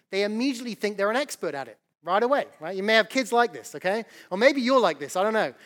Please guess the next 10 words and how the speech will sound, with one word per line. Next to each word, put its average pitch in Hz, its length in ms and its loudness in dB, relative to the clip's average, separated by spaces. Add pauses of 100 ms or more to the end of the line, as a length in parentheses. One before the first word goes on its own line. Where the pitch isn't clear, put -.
But 190 80 -12
they 214 80 4
think 214 180 -2
immediately, 208 400 -2
"Yes, 175 540 -2
I 185 140 0
have 170 160 -4
got 175 180 -2
this 180 160 -12
down. 175 320 -8